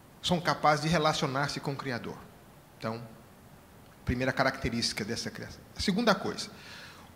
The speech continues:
homem e mulher recebem de Deus responsabilidades com relação à criação, o que nós chamamos de mandato cultural. Deus deu aos homens, homem e mulher, a responsabilidade de administrar a criação, gerir a criação.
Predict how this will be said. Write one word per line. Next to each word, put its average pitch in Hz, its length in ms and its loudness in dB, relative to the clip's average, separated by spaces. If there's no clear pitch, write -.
homem 254 260 8
e - 20 6
mulher 185 380 6
recebem 196 580 4
de 170 120 4
Deus 175 340 2
responsabilidades 170 1300 0
com 165 100 -4
relação 143 460 0
à 135 40 -2
criação, 123 480 -2
o 131 80 -8
que - 40 -6
nós 151 140 0
chamamos 147 220 0
de 147 60 0
mandato 135 500 0
cultural. 110 500 0
Deus 139 300 4
deu 139 120 4
aos 185 220 4
homens, 180 680 0
homem 127 260 0
e - 20 -4
mulher, 160 360 0
a 147 60 4
responsabilidade 165 1000 4
de 175 80 6
administrar 165 760 4
a 151 40 4
criação, 131 520 -4
gerir 170 600 6
a 143 40 4
criação. 117 540 -2